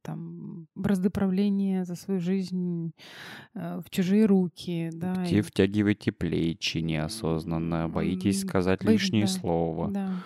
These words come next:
Speaker 1: да, да.
Speaker 2: М.
Speaker 1: Вот, э, позамечайте, я бы, наверное, рекомендовала как, а,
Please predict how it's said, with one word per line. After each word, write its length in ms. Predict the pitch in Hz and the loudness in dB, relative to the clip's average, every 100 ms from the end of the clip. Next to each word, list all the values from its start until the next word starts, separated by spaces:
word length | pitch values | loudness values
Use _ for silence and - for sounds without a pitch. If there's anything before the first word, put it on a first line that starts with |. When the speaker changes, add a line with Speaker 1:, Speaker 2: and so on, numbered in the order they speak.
| - | -10
Speaker 1:
да, 360 | 202 202 190 190 | -4 -4 -4 -6
да. 240 | 202 196 - | -6 -6 -6
Speaker 2:
М. 500 | - 85 82 82 85 127 | -8 -8 -8 -8 -8 2
Speaker 1:
Вот, 320 | 220 101 101 | 4 4 0
э, 120 | 214 | -2
позамечайте, 1080 | 196 208 233 240 277 302 - - 214 202 196 | 2 4 4 4 6 4 4 -2 0 2 0
я 140 | 196 | -2
бы, 80 | 185 | -2
наверное, 360 | 185 175 175 180 | -2 -2 -4 -4
рекомендовала 880 | 175 180 180 180 180 208 190 175 170 | -6 -6 -6 -4 -2 -2 -2 -4 -8
как, 160 | - 160 - | -14 -16 -14
а, 380 | 180 170 165 165 | -10 -8 -8 -10